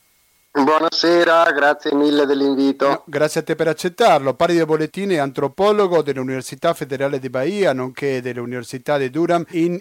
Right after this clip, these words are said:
Speaker 2: Inghilterra. Dunque, Paride Boletín ha fatto una lunga ricerca a proposito di queste popolazioni, un po' particolare per noi in Occidente. Ma perché non ci spieghi, Paride, come stanno colpendo questi incendi a queste popolazioni, per favore?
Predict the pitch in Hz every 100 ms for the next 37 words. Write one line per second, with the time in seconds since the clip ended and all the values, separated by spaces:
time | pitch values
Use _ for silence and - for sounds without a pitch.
0 | _ - 147 143 139 - 233 214 180 185
1 | 202 202 247 202 - 185 180 180 175 262
2 | 269 247 202 180 165 - 214 247 170 139
3 | 165 - 147 135 156 240 190 135 131 -
4 | 226 180 139 135 127 151 143 147 131 135
5 | - - 135 156 151 - 143 135 120 131
6 | 123 - 214 185 139 131 139 131 135 -
7 | 127 139 185 156 135 117 131 131 139 147
8 | 127 - - 151 135 147 131 127 135 151
9 | 151 190 196 277 202 165 - 170 165 151
10 | 156 156 156 - 175 180 - 180 156 196
11 | 170 131 135 - 127 - 143 143 139 139
12 | _ - 143 - 135 - 131 131 131 120
13 | 120 - 107 104 107 - 107 104 104